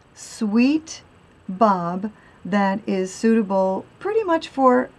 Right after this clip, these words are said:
I would say, any age. Never goes out of style. Hand-tied strands.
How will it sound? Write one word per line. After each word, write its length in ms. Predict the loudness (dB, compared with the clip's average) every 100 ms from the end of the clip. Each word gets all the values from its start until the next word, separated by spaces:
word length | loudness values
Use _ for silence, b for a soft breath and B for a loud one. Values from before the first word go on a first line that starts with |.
| _ _ -20 _ _ _ -4
I 140 | 0 0
would 160 | -2
say, 240 | 0 2 2
any 280 | 0 0 0
age. 560 | -2 -4 -2 -2 -4 -16 _ _ _ _ _ _ _ _
Never 320 | -4 -2 0 0
goes 220 | 0 0
out 160 | 0
of 80 | 0
style. 920 | -4 -4 -2 0 0 -2 -2 -2 -4 -8 _ _ _ _ _ _ _ _ _ _ _ _ _ _ _ _ _ _ _ _ _ _ _ _ _ _
Hand-tied 720 | 2 4 4 2 0 -2 -2
strands. 1080 | -8 -18 -8 -4 -2 -2 -4 -4 -6 -8 -20